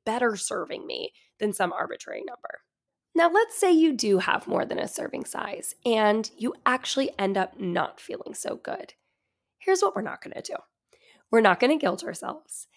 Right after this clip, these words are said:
and say, "Oh, see, I told you, a serving size is what, how much you need. You shouldn't have eaten more, la, la, la." That doesn't do us any good. After you eat, if you end up feeling overly full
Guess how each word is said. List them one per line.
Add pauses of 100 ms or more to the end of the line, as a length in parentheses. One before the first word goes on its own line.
(120)
and
say,
"Oh,
see,
I
told
you,
a
serving
size
is
what,
how
much
you
need.
You
shouldn't
have
eaten
more,
la,
la,
la." (420)
That
doesn't
do
us
any
good. (260)
After
you
eat, (640)
if
you
end
up
feeling
overly
full